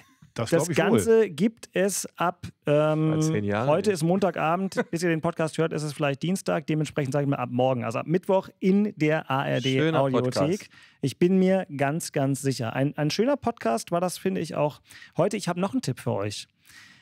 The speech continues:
Speaker 2: Also jetzt ist es ja neunzehn sechsundzwanzig. Bis ihr gleich beide zu Hause seid, könntet ihr zwanzig fünfzehn das erste anmachen. Ähm, ihr Lieben, die ihr uns seht oder hört,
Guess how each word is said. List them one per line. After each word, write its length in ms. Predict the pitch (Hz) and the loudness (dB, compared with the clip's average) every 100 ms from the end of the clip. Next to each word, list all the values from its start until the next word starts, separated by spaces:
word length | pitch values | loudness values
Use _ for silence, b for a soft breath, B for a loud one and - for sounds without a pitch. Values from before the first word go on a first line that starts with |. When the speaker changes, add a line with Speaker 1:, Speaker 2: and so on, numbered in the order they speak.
| b _ _ _ _ _ - | b _ _ _ _ _ -4
Speaker 2:
Also 240 | 135 135 | -2 -2
jetzt 440 | 123 131 156 - - | -4 -6 -6 -8 -10
ist 120 | 165 | -12
es 120 | 156 | -6
ja 260 | 147 143 151 | -4 -4 -2
neunzehn 360 | 143 147 - | -2 -2 -4
sechsundzwanzig. 600 | 135 - 131 151 151 123 | -6 -6 -6 -4 -6 -6
Bis 160 | - - | -10 -4
ihr 140 | 202 214 | -2 0
gleich 300 | 175 160 - | -2 -4 -2
beide 280 | 139 160 | 0 0
zu 160 | 151 135 | -4 -4
Hause 220 | 156 214 139 | -2 -2 -4
seid, 300 | 120 110 - _ - | -4 -4 -8 _ -10
könntet 720 | - 180 226 277 - 226 - - | 0 0 2 -2 -2 -4 -4 -10
ihr 500 | 170 180 185 190 185 | -4 -2 -2 -2 -6
zwanzig 400 | - 170 185 165 | -4 -4 -4 -6
fünfzehn 320 | 180 165 170 147 | -6 -4 -4 -4
das 100 | - | -2
erste 360 | 165 196 202 | -2 -2 -2
anmachen. 460 | 185 175 180 190 - - | -2 -2 -2 -4 -6 -4
Ähm, 520 | 147 135 131 139 - | 0 2 2 0 0
ihr 300 | 160 170 170 | 0 2 2
Lieben, 320 | 156 165 165 | 0 0 0
die 100 | 147 | 2
ihr 180 | 143 135 | 0 2
uns 280 | 131 131 - | 2 0 -4
seht 320 | 147 143 165 | -2 0 2
oder 160 | 143 127 | 0 2
hört, 260 | 151 175 | 2 -2